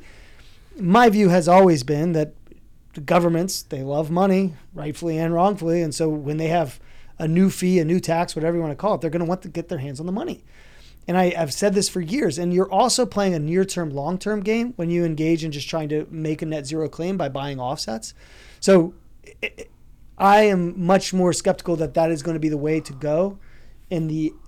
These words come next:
long run. And so therefore, if you have a limited amount of capital in today's environment, invest it in reducing your own emissions rather than trying to offset emissions that, by the way, you're just gonna have to offset next year and the year after and the year after and the year after.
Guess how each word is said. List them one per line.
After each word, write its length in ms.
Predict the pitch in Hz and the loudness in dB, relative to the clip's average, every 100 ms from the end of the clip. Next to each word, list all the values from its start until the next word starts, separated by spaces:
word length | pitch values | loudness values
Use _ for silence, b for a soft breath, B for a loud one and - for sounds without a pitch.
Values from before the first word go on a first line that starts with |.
| - | -18
long 380 | 175 151 156 190 | -6 0 2 2
run. 400 | 214 240 247 233 - | 2 0 -4 -10 -6
And 160 | 170 | -4
so 100 | - | -2
therefore, 280 | 175 180 185 | 0 2 0
if 80 | 151 | 0
you 60 | 160 | -2
have 80 | |
a 40 | 147 | -2
limited 300 | 160 165 165 | -4 -4 -6
amount 180 | 156 151 | -4 -6
of 100 | - | -4
capital 460 | 160 160 151 151 170 | -6 -4 -6 -6 -10
in 160 | 143 | -10
today's 440 | - 139 143 165 196 | -10 -8 -4 -4 -4
environment, 540 | 196 220 226 240 226 b b - | -4 -2 -2 -4 -6 b b -8
invest 400 | 165 151 180 196 | -2 2 2 0
it 120 | 185 | -4
in 200 | 185 160 | -4 -6
reducing 600 | 156 147 170 180 170 156 | -4 -2 -2 -2 -4 -6
your 220 | 175 151 139 | -8 -8 -4
own 200 | 160 202 | -4 -4
emissions 520 | 220 196 247 208 - | -4 -6 -8 -10 -8
rather 320 | 143 151 151 | -4 -2 -2
than 140 | 151 | -6
trying 240 | 139 160 151 | -6 -8 -8
to 80 | - | -6
offset 400 | 151 143 175 156 | -6 -4 -6 -8
emissions 400 | 151 139 185 151 | -10 -8 -8 -6
that, 180 | 139 | -6
by 120 | 151 156 | -6 -6
the 60 | |
way, 140 | 160 160 | -4 -6
you're 100 | 147 | -8
just 180 | 139 | -12
gonna 120 | 156 139 | -12 -12
have 80 | 147 | -10
to 80 | |
offset 400 | 131 131 - 117 | -10 -10 -12 -12
next 240 | 151 208 - | -8 -8 -8
year 140 | 190 | -10
and 120 | 143 | -10
the 40 | 135 | -8
year 120 | 180 | -6
after 260 | 170 - 143 | -6 -6 -10
and 100 | 143 | -8
the 60 | |
year 140 | 143 139 | -6 -6
after 220 | 131 147 | -8 -12
and 100 | 143 | -12
the 60 | |
year 80 | 151 | -8
after. 300 | 160 - - | -8 -10 -14